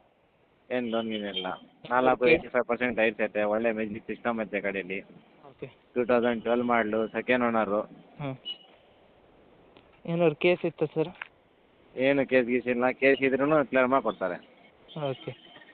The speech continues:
Speaker 2: ಏನಾದ್ರು ಸ್ಕ್ರ್ಯಾಚ್, ಡ್ಯಾಮೇಜ್ ಏನಾದ್ರು ಇತ್ತಾ?
Speaker 1: ಇಲ್ಲ, ಇಲ್ಲ, ಏನಿಲ್ಲ.
Speaker 2: ಓಕೆ. ಏನಾದ್ರು ಎಕ್ಸ್ಟ್ರಾ ಫಿಟ್ಟಿಂಗ್ ಏನಾದ್ರು ಮಾಡಿದ್ರಾ ಸರ್?
Speaker 1: ಏನು ಎಕ್ಸ್ಟ್ರಾ ಫಿಟ್ಟಿಂಗ್ ಇರಲ್ಲ ಸರ್. ಮ್ಯೂಸಿಕ್ ಸಿಸ್ಟಮ್ ಐತೆ, ಸೆಂಟ್ರಲ್ ಲಾಕ್ ಐತೆ.
Speaker 2: ಓಕೆ.
Speaker 1: ಒಳ್ಳೆ ಏಯ್ಟಿ ಪರ್ಸೆಂಟ್, ನೈಂಟಿ ಪರ್ಸೆಂಟ್ ಟೈರ್ಸ್ ಐತೆ ಗಾಡಿಯಲ್ಲಿ.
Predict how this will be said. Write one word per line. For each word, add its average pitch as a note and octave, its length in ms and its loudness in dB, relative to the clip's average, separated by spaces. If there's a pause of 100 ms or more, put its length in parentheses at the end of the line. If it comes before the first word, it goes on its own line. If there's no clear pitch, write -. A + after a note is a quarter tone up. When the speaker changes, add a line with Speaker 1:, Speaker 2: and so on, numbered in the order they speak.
(320)
Speaker 2:
ಏನಾದ್ರು D#3+ 280 0
ಸ್ಕ್ರ್ಯಾಚ್, D#3+ 540 -2
ಡ್ಯಾಮೇಜ್ D#3 360 -2
ಏನಾದ್ರು C#3+ 320 -4
ಇತ್ತಾ? - 300 -14 (320)
Speaker 1:
ಇಲ್ಲ, A#2 220 0
ಇಲ್ಲ, F#2 240 -2 (240)
ಏನಿಲ್ಲ. A#2 380 -4 (800)
Speaker 2:
ಓಕೆ. C3+ 340 -6 (1000)
ಏನಾದ್ರು D3 640 -4 (800)
ಎಕ್ಸ್ಟ್ರಾ E3 360 0
ಫಿಟ್ಟಿಂಗ್ F3+ 340 -2
ಏನಾದ್ರು D3+ 300 -2
ಮಾಡಿದ್ರಾ C#3 380 -4
ಸರ್? C#3+ 280 -6 (920)
Speaker 1:
ಏನು C#3+ 240 2
ಎಕ್ಸ್ಟ್ರಾ B2 360 0
ಫಿಟ್ಟಿಂಗ್ A2+ 360 -4
ಇರಲ್ಲ A2 200 -4
ಸರ್. G#2+ 160 -8
ಮ್ಯೂಸಿಕ್ B2+ 360 -2
ಸಿಸ್ಟಮ್ B2 480 -4
ಐತೆ, A#2+ 220 2
ಸೆಂಟ್ರಲ್ A#2 380 0
ಲಾಕ್ A2+ 220 2
ಐತೆ. A2+ 220 -4 (540)
Speaker 2:
ಓಕೆ. C3+ 220 -12
Speaker 1:
ಒಳ್ಳೆ C3 460 6
ಏಯ್ಟಿ C3+ 200 4
ಪರ್ಸೆಂಟ್, C3 340 2
ನೈಂಟಿ B2+ 240 2
ಪರ್ಸೆಂಟ್ A#2+ 320 -2
ಟೈರ್ಸ್ C3 300 2
ಐತೆ A#2 160 2
ಗಾಡಿಯಲ್ಲಿ. A#2 380 4